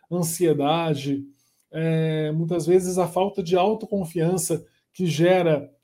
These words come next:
o tédio, a apatia. Então, são esses resultados que muitas vezes a gente ou ignora ou a gente, de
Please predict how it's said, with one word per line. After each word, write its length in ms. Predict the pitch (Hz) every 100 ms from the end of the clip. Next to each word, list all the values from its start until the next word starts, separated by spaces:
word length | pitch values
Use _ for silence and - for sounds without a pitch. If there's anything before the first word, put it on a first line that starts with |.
| -
o 80 |
tédio, 640 | 160 175 170 170 143 156 156
a 120 | 156
apatia. 880 | 156 151 - - 160 170 160 160 160 _ _ _ _ _ _ _
Então, 440 | 156 185 214 226
são 340 | 190 208 196 -
esses 400 | 196 190 226 -
resultados 600 | 214 202 180 185 190 190
que 100 | 196
muitas 300 | 196 185 156
vezes 520 | 165 175 185 - - _ _ -
a 100 | 156
gente 360 | 170 170 - -
ou 180 | 185
ignora 580 | 196 175 160 156 185 202 185
ou 160 | 180
a 40 | 175
gente, 800 | 165 180 - - 190 185 175
de 80 | -